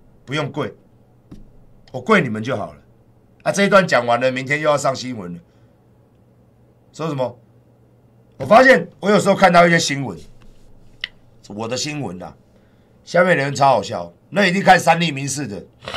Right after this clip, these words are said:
他写说，别的健身业都大赚特赚，馆长的健身房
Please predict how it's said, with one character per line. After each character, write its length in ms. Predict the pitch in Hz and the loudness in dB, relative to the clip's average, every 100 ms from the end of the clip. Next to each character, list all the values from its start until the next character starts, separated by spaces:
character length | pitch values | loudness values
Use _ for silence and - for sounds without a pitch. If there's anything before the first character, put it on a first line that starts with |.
| - - - _ _ _ _ _ _ _ _ _ _ - | -12 -14 -16 _ _ _ _ _ _ _ _ _ _ -6
他 140 | 143 | -4
写 120 | 117 | -4
说， 240 | 98 113 107 _ _ _ _ | -8 -12 -14 _ _ _ _
别 220 | - 127 147 | -10 -8 -4
的 160 | 147 | -4
健 180 | 139 160 | -4 -6
身 220 | 127 147 | -4 -6
业 220 | 151 147 135 | -4 -4 -2
都 320 | 139 135 - _ _ _ - | -4 -4 -8 _ _ _ 0
大 260 | 175 123 | 2 2
赚 260 | - 139 117 | 0 -2 -4
特 280 | - 151 113 | -6 -6 -6
赚， 280 | 131 107 - _ _ _ _ _ _ _ _ _ _ _ _ _ | -4 -6 -8 _ _ _ _ _ _ _ _ _ _ _ _ _
馆 260 | 135 175 | -2 0
长 220 | 196 143 139 | 2 0 0
的 80 | |
健 200 | 143 180 135 | -2 -4 -2
身 200 | 156 156 | -4 -2
房 300 | 117 90 | -4 -4